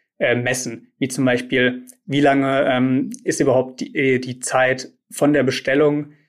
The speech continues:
bis zu dem Zeitpunkt, äh, bis, äh, bis zu dem Zeitpunkt, an dem das Paket verschickt wird, also an dem das Paket unser Lager verlässt. Wie lang sind dann die Durchlaufzeiten bei den jeweiligen Carriern, also den Logistikpartnern, je Land?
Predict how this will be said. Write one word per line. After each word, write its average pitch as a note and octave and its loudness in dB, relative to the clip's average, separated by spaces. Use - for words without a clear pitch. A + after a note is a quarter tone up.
bis C#3 -2
zu - -2
dem B2+ 2
Zeitpunkt, C3+ -2
äh, B2+ 0
bis, - -6
äh, - -4
bis - -4
zu - -2
dem C3 2
Zeitpunkt, C#3 0
an B2+ 2
dem C3 2
das C3 -2
Paket C3+ -4
verschickt - -2
wird, G#3+ 0
also C3 0
an B2 0
dem B2+ -2
das B2+ -4
Paket C#3+ -4
unser B2 -2
Lager D3 2
verlässt. F3 -2
Wie D3 2
lang D3+ 4
sind C#3 2
dann C#3+ 2
die C#3 -2
Durchlaufzeiten C#3+ 0
bei B2+ 2
den C3 2
jeweiligen B2 0
Carriern, F3 0
also B2 -4
den B2 -4
Logistikpartnern, D#3 -4
je C#3 2
Land? C#3+ 2